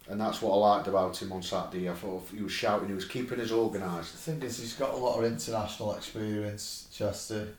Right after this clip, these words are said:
Speaker 2: He's got a lot of league experience. The thing is, he, he is one of them players that in certain games you probably think,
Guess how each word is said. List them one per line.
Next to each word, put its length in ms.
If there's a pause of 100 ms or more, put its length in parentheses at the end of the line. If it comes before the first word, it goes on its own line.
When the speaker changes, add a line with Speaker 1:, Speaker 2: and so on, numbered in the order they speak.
(100)
Speaker 2:
He's 120
got 200
a 20
lot 280
of 100 (720)
league 300
experience. 600
The 340
thing 280
is, 220
he, 120 (920)
he 240
is 420 (360)
one 180
of 80
them 200
players 420
that 100
in 120
certain 380
games 300
you 80
probably 240
think, 340